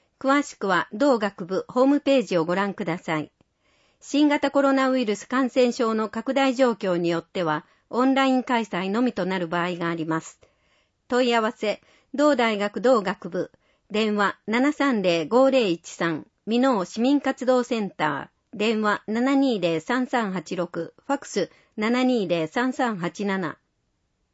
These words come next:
大学連携大阪青山大学公開講座。日時、九月二十八日火曜日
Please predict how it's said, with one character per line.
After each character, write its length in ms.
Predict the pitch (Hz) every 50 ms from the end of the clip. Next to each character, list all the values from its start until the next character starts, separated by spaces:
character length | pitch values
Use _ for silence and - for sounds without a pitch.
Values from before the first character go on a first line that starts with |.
| _ _ _ _ _ _ _ _ _ _ _ _ -
大 260 | 202 220 247 269 269
学 240 | 262 269 277 277 - 226
連 240 | 247 240 233 220 -
携 380 | - 220 208 208 196 196 - - _ _
大 120 | 233 269
阪 440 | 294 285 - 277 - 262 254 - -
青 200 | 233 254 262 262
山 240 | 269 277 262 254 233
大 200 | 254 247 226 190
学 240 | 190 175 - - _
公 200 | - 262 269 269
開 240 | - - 262 247 -
講 280 | - - 220 214 175
座。 260 | 156 - 143 127 120 - _ _ _ _ _ _ _ _ _ _ -
日 260 | 262 247 - - 214
時、 220 | 170 170 151 - - _ _ _ _ _ _ -
九 120 | 302 302
月 260 | 269 277 269 - 240
二 180 | 208 240 262 226
十 180 | 208 214 208
八 280 | 190 202 214 - - 233
日 220 | 247 240 - -
火 140 | - - 220
曜 220 | 226 220 214 196 170
日 200 | 165 165 156